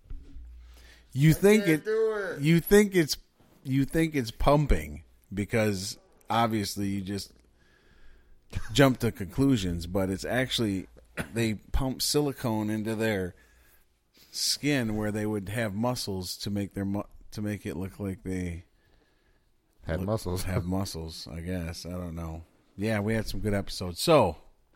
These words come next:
Speaker 1: really, this time, with no further ado, into our first episode. This one is about a Kansas doctor who got life in prison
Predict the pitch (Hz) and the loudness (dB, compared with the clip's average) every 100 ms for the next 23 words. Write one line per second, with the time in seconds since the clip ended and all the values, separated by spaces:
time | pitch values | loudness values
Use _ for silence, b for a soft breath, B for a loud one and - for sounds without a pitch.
0 | _ _ 127 170 123 95 92 92 110 95 | _ _ 6 6 6 2 0 -2 0 0
1 | 90 90 87 95 87 85 80 80 80 - | 0 -2 -4 -4 -4 -4 -6 -8 -10 -14
2 | - _ _ _ _ _ _ _ _ _ | -20 _ _ _ _ _ _ _ _ _
3 | _ _ _ _ _ 123 110 101 90 92 | _ _ _ _ _ 4 6 4 2 -4
4 | - 87 - - 80 80 82 - _ _ | -2 -6 -4 -6 -4 -6 -8 -16 _ _
5 | 87 117 117 113 113 107 95 98 95 95 | -4 -2 0 2 2 2 0 -2 0 0
6 | 92 90 - 104 - 120 110 95 92 - | 0 -2 -6 -10 -2 0 0 0 -4 -4
7 | 95 82 - - 85 82 b b b b | -4 -4 -6 -6 -6 -6 b b b b
8 | b b 123 107 101 92 104 113 113 110 | b b 0 4 4 4 6 6 4 0
9 | 98 117 104 85 80 78 | 2 2 2 2 -4 -6